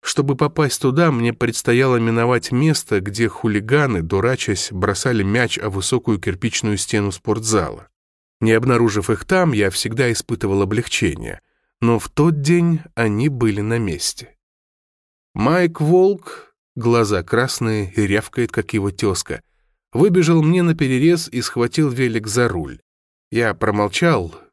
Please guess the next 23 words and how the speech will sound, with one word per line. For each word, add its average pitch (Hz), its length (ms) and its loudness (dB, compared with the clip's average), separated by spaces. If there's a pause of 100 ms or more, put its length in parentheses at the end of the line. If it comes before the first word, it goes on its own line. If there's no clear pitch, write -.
(200)
слишком 95 460 -6
был 87 140 -2
напуган. 85 640 -4 (580)
Дой 156 380 4
Мизула 160 640 2
и 127 240 -4
вонючка 117 520 -2
Штейнмюддер, 123 880 0 (400)
его 107 220 0
прихлебатели, 95 1040 -2
зашаркали 107 680 -2
к - 100 -14
нам, 151 320 0 (200)
чтоб - 320 -6
повеселиться 127 640 0
на 107 120 -2
славу, 98 580 0 (440)
и 123 100 0
тут 226 300 -2
невесть 165 420 2
откуда 165 400 0
возник 135 500 0
Лен 117 540 0